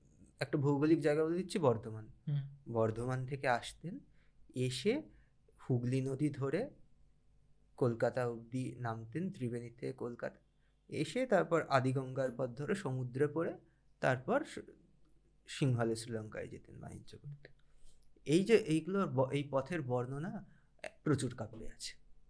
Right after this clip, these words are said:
Speaker 2: হুম।
Speaker 1: এই বর্ণনার থেকেই আমি একটা সার্টেন পার্ট বেছে নিয়েছি,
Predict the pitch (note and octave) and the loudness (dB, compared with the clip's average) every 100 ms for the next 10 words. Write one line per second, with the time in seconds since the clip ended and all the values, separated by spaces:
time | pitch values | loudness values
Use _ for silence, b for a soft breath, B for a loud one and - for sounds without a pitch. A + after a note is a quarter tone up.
0 | - - - - C#3+ C3+ C#3+ A#2+ B2+ C3+ | -20 -20 -14 -4 -4 0 0 4 4 4
1 | D#3 F#3 G3 - - D#4+ - - - - | 0 -2 -4 -10 -10 -10 -10 -20 -14 -2
2 | D#3+ F3 E3+ E3+ E3 C#3+ D3 D#3 D3 A#2 | 0 0 -4 -6 0 0 0 -4 -2 -2
3 | A2 A2+ G#2+ G#2+ G2 - - | -2 -6 -8 -8 -12 -12 -16